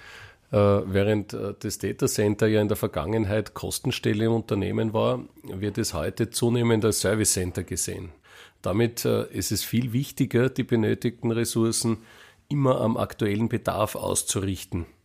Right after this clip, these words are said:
Die Betreiber von Rechenzentren im Unternehmen sind heute also mit der Anforderung konfrontiert, Services bedarfsgerecht zur Verfügung zu stellen. Also vergleichbar mit einem Bezug aus der Public Cloud oder eben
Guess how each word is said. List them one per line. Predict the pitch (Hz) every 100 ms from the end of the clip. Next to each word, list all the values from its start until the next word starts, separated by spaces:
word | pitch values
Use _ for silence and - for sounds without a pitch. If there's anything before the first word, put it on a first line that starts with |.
| _ _
Die | -
Betreiber | - 95 82 92 110 131
von | 135 120
Rechenzentren | 120 - 135 - 127 123 123 127
im | 127
Unternehmen | 120 117 123 110 113 120 127 - - - _
sind | - 110
heute | 95 101 117
also | 131 123
mit | 127 -
der | 101
Anforderung | 117 - 135 139
konfrontiert, | 127 131 117 120 113 - 113 139 - -
Services | - 104 127 135 - 135 131
bedarfsgerecht | - 113 - 107 135 - - 120 127 -
zur | 131
Verfügung | 120 117 131 131
zu | 113 98
stellen. | - 92 87 90 -
Also | - 95 98 92 -
vergleichbar | - 92 - 85 98 - 113 110
mit | 113 113
einem | 110 104
Bezug | 104 - 120 123
aus | - 110
der | 110
Public | - 101 113 113
Cloud | - 98 123 113
oder | 104 101
eben | 101 110